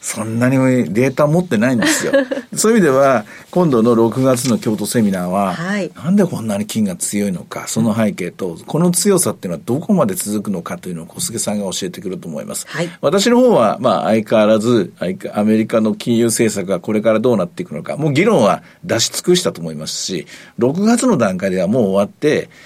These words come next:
Speaker 1: えー、ぎ-、えー、議長はというか、もう最近、私は機長と呼んでるんですけどね。
Speaker 2: 機長。
Speaker 1: アメリカ、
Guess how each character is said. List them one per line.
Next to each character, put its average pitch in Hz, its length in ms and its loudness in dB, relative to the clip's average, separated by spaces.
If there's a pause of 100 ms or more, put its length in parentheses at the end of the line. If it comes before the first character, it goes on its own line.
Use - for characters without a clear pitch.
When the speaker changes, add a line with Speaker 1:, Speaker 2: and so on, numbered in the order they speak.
(220)
Speaker 1:
え 98 960 2
ー、 - 20 -4
ぎ-、 113 120 -2 (100)
え 92 720 -8
ー、 - 100 -10
議 160 160 0
長 123 280 2
は 95 100 2
と 95 120 -8
い 90 80 0
う 90 40 -4
か、 87 100 -6
も 82 120 -8
う - 20 -6
最 123 180 0
近、 123 220 -2
私 110 240 -2
は - 60 -2
機 - 180 -6
長 151 200 2
と 87 120 -4
呼 80 60 -4
ん 78 40 -8
で 82 80 -8
る - 0 -
ん - 20 -8
で 76 40 -10
す - 80 -8
け - 80 -16
ど - 80 -10
ね。 262 60 -2
Speaker 2:
機 - 40 -16
長。 170 180 0 (120)
Speaker 1:
ア 123 140 0
メ 160 100 2
リ 165 120 2
カ、 156 280 0